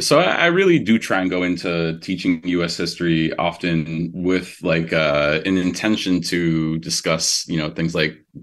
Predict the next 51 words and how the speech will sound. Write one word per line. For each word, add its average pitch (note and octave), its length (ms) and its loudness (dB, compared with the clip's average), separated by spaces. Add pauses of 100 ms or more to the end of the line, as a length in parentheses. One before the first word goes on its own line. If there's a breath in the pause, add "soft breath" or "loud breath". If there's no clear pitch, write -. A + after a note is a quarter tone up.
(120)
uh, D#2+ 260 -4
race, E2+ 440 0
class, D#2+ 680 -4
and D#2+ 320 -2
gender E2 400 0
throughout D#2+ 280 -2
the D#2+ 80 -2
year. D2 300 -2
And F#2 180 -2
so E2+ 680 2
if - 160 -6
we G#2 100 0
take G2 300 2
my, E2+ 180 2
like, E2+ 240 -4
unit, F#2+ 440 2
uh, D#2+ 440 0
my F#2+ 100 0
unit G#2+ 320 4
on E2+ 440 0
World F#2 240 0
War F2+ 160 0
Two E2+ 320 -2
in D#2+ 80 -2
the D#2 40 -4
United D#2 300 -4
States, - 500 -4 (480)
I, F2+ 280 0
you F#2+ 120 2
know, F#2 120 2
I F2 140 2
start G#2+ 380 0
by F2 120 2
asking E2+ 340 -4
the E2+ 60 -4
question, E2 520 -2
was D#2+ 200 -2
World F#2 200 2
War F2 160 0
Two F2+ 280 0
an E2 100 2
era E2+ 300 0
of E2 100 -2
opportunity? A2+ 840 2
'Cause E2+ 260 -4
the E2 260 -2
often F2+ 320 0
dominant F2 400 2
narrative F2+ 400 2
is E2+ 160 0
that, D#2+ 200 0